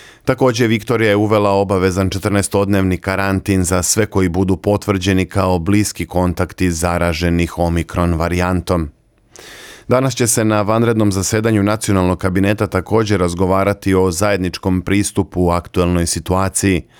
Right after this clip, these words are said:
Savezni premijer Scott Morrison i premijeri država i teritorija trebalo bi da se usaglase oko karantinskih uslova i drugih zaštitnih mera kako bi se što je više moguće sprečilo širenje omikron soja virusa korona.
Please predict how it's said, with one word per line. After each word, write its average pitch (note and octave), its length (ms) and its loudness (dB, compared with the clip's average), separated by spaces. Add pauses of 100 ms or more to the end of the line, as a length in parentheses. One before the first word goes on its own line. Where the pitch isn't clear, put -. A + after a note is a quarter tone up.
(360)
Savezni G2+ 420 0
premijer G2 400 2
Scott - 340 -2
Morrison G#2 540 2
i G#2 80 2
premijeri G#2 480 2
država F2+ 420 0
i F2+ 60 0
teritorija G#2 680 0 (320)
trebalo C3 360 2
bi G#2+ 100 0
da G2 120 0
se - 140 -4
usaglase G2 680 0
oko F2+ 280 0
karantinskih F#2 840 -4
uslova F#2+ 640 0
i F#2+ 200 2
drugih F#2 400 0
zaštitnih F2 640 -2
mera G#2 340 2 (360)
kako C#3 220 -2
bi G2 120 0
se F2 200 0
što A#2 300 0
je G#2 60 0
više F#2 280 -2
moguće F2 540 0
sprečilo E2+ 680 -2
širenje E2+ 520 0
omikron D#2+ 640 0
soja E2 380 -2
virusa D#2 460 -4
korona. F2 540 0